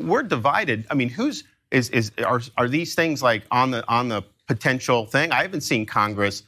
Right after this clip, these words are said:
move that. I don't have much confidence that Congress is gonna do anything meaningful, um, in this regard. And so in a federalist system, you know, you have different opinions and that stuff gets filtered out. But clearly, right now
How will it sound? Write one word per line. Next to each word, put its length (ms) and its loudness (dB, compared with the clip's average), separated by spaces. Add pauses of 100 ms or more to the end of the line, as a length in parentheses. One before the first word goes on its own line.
(140)
move 200 0
that. 120 4
I 100 2
don't 120 -4
have 160 0
much 280 -2
confidence 520 -2
that 160 -2
Congress 600 0 (180)
is 100 0
gonna 200 0
do 160 0
anything 400 -2
meaningful, 640 -2 (180)
um, 240 0
in 80 0
this 220 -6
regard. 440 2
And 120 -4
so 200 0
in 80 -2
a 40 -6
federalist 600 0
system, 560 0 (220)
you 80 0
know, 80 2
you 240 0
have 420 0
different 380 0
opinions 720 -2
and 140 0
that 140 0
stuff 260 -2
gets 200 0
filtered 460 0
out. 320 2 (240)
But 160 2
clearly, 840 0
right 320 2
now 480 0